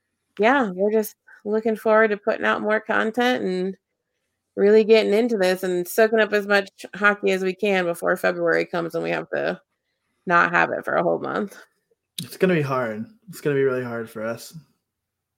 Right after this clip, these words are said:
Speaker 1: It is.
Speaker 2: It is. But you know what's not hard for us?
Speaker 1: Talking about our social media?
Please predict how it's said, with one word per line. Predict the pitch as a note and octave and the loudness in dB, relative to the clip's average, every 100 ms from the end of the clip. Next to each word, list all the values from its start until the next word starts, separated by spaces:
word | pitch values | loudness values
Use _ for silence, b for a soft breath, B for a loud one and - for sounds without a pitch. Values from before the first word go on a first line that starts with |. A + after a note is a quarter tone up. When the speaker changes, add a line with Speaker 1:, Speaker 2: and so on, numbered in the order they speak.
| _ _ _ | _ _ _
Speaker 1:
It | G#3+ A3 | -6 -4
is. | A3 F3+ F#3+ - _ _ _ _ _ _ _ | -2 -4 -8 -18 _ _ _ _ _ _ _
Speaker 2:
It | B2 | -16
is. | A2+ G#2+ A2 - _ b b b b | -14 -14 -14 -18 _ b b b b
But | D#3 | 2
you | |
know | F3 | 4
what's | F3 D#3 | 4 2
not | D3+ C#3 | 2 2
hard | C#3+ C#3 | 0 0
for | D3+ | 0
us? | C#3+ C#3+ - _ _ _ _ _ _ _ _ _ _ _ _ | 0 -2 -8 _ _ _ _ _ _ _ _ _ _ _ _
Speaker 1:
Talking | - G#3 G3+ | 0 0 2
about | G3+ F#3+ | 4 4
our | F#3 | 2
social | G3 F#3+ G3 | 0 0 0
media? | G3 G3+ G#3 A3 | 0 2 0 -2